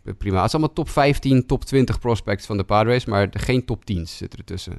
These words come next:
Josh Naylor is er ook een voormalig first rounder in de draft, die ook al wat actie in de Major League heeft gezien. Dus dit is overduidelijk een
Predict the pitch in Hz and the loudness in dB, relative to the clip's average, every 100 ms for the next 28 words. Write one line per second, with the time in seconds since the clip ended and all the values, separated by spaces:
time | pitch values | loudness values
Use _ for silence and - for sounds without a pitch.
0 | 92 117 104 107 110 107 98 98 98 92 | -2 0 4 4 4 4 2 -2 -4 -4
1 | 98 95 - - 98 98 92 - 98 95 | -4 -6 -8 -10 -4 -2 -2 -6 -6 -2
2 | 98 95 95 - _ _ _ _ _ - | 0 0 -2 -6 _ _ _ _ _ -4
3 | 101 90 90 87 - 95 92 92 87 - | -2 2 2 2 -2 -4 -4 -6 -6 -10
4 | - - 95 92 90 92 92 87 - 92 | -12 -6 -4 -2 -2 -4 -6 -6 -8 -6
5 | 92 101 143 131 151 143 135 131 113 | -4 -4 -6 -2 0 2 0 0 -4